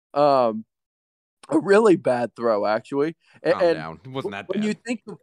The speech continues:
Speaker 1: when you think of slot receivers, e-, every single, every single list in the top three is gonna be Wes Welker. Julian Edelman doesn't crack the top five in most of them, unless
Speaker 2: I
Speaker 1: maybe
Speaker 2: don't know
Speaker 1: you're
Speaker 2: who's
Speaker 1: talking
Speaker 2: making these lists.
Speaker 1: playoffs.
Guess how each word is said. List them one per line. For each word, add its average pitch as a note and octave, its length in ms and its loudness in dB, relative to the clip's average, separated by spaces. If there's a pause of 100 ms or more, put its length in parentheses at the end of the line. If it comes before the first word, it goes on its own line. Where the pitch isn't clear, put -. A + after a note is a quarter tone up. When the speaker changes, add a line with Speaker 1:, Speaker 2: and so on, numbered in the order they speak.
(160)
Speaker 1:
when F#3+ 160 2
you G#3 100 0
think A#3 280 0
of F#3 120 0
slot F#3 420 0
receivers, D3 640 -4 (840)
e-, G3 100 4 (100)
every G3+ 500 2
single, G3 680 2 (120)
every C4 500 4
single B3+ 1000 4
list G#3+ 460 4
in F#3 100 -2
the F#3 80 0
top F#3+ 320 0
three F3+ 200 0
is D3 80 -8
gonna D3+ 200 0
be C#3+ 140 -2
Wes D3+ 280 0
Welker. C#3+ 400 0
Julian G3+ 300 2
Edelman F#3 300 4
doesn't D#3+ 260 -6
crack D#3+ 280 0
the D3+ 80 -2
top - 340 0
five F3 560 2
in A2+ 160 -4
most A#2+ 300 -2
of A2 160 -10
them, G#2 180 -8 (400)
unless F3 300 2
Speaker 2:
I F3 100 -12
Speaker 1:
maybe F3 340 4
Speaker 2:
don't E3+ 100 -2
know C#3+ 40 0
Speaker 1:
you're D3+ 100 2
Speaker 2:
who's D3+ 100 -2
Speaker 1:
talking D3+ 120 6
Speaker 2:
making C3+ 180 -4
these A2+ 160 -10
lists. B2+ 280 -4
Speaker 1:
playoffs. G2 240 -2